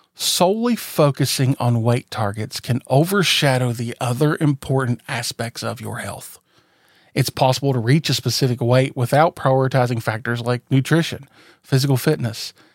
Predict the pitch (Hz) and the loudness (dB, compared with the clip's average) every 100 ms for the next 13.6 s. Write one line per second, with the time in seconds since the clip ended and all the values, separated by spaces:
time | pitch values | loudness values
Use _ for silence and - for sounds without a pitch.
0 | _ _ 127 127 139 151 139 135 131 139 | _ _ 2 4 4 4 4 2 2 0
1 | 120 135 - _ _ _ _ _ _ - | 0 -6 -18 _ _ _ _ _ _ -4
2 | 127 123 151 175 - 190 175 156 156 156 | -4 2 2 2 0 2 2 2 2 0
3 | 165 - 120 - - 135 117 139 117 117 | -2 -4 -4 -6 -4 -2 0 0 0 0
4 | 123 127 156 180 - 151 139 147 175 143 | 2 4 2 0 -2 -2 0 -2 -2 -4
5 | - 117 - 101 - - - _ _ - | -2 -4 -2 -10 -10 -14 -20 _ _ 0
6 | 127 120 95 117 113 104 110 - 156 196 | 2 2 0 0 -2 -2 -2 2 2 2
7 | - - _ _ _ _ _ 143 147 139 | -6 -20 _ _ _ _ _ 4 4 4
8 | 151 135 143 143 127 147 143 127 117 110 | 0 0 2 2 4 4 4 2 0 0
9 | 113 113 104 - _ - _ _ _ _ | 0 -2 -4 -14 _ -20 _ _ _ _
10 | _ _ _ _ _ _ _ _ _ - | _ _ _ _ _ _ _ _ _ 0
11 | 135 131 - 214 180 175 - _ _ 147 | 2 2 0 0 0 -2 -6 _ _ 0
12 | 160 160 156 156 151 - 151 139 - 156 | 4 4 4 2 -2 -4 -2 -2 -2 -4
13 | - 156 - - 120 - | 0 -2 -2 -10 -14 -20